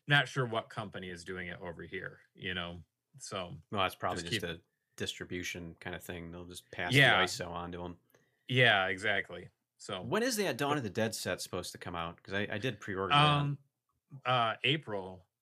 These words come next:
Speaker 1: I believe. Like,
Speaker 2: Okay.
Speaker 1: mid-April is when they're gonna start shipping.
Speaker 2: <sighs> So
Speaker 1: So
Speaker 2: far away.
Speaker 1: it is so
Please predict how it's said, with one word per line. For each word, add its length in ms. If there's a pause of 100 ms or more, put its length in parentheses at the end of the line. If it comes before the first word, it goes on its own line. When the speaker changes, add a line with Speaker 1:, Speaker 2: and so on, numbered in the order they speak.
(140)
Speaker 1:
I 120
believe. 640
Like, 200
Speaker 2:
Okay. 80
Speaker 1:
mid-April 640
is 120
when 220
they're 140
gonna 200
start 300
shipping. 360 (260)
Speaker 2:
<sighs> 260
So 180
Speaker 1:
So 80
Speaker 2:
far 260
away. 380 (520)
Speaker 1:
it 140
is 160
so 160